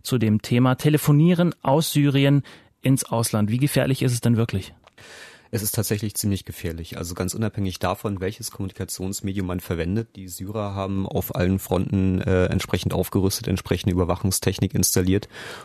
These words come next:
Speaker 2: Und, äh, es gab schon mehrere Todesfälle, Leute, die verschwunden sind, weil sie Nachrichten aus dem Land nach draußen geschmuggelt haben.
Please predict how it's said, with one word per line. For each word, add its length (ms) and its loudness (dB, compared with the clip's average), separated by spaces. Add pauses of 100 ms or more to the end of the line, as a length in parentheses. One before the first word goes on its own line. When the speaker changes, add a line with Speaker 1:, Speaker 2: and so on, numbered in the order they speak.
(120)
Speaker 2:
Und, 560 4
äh, 400 4
es 400 0
gab 200 2
schon 200 2
mehrere 340 4
Todesfälle, 640 2
Leute, 280 2
die 80 -2
verschwunden 480 0
sind, 400 0
weil 180 2
sie 160 0
Nachrichten 480 -2
aus 120 -2
dem 120 -2
Land 160 -2
nach 80 -2
draußen 340 -2
geschmuggelt 460 -2
haben. 240 0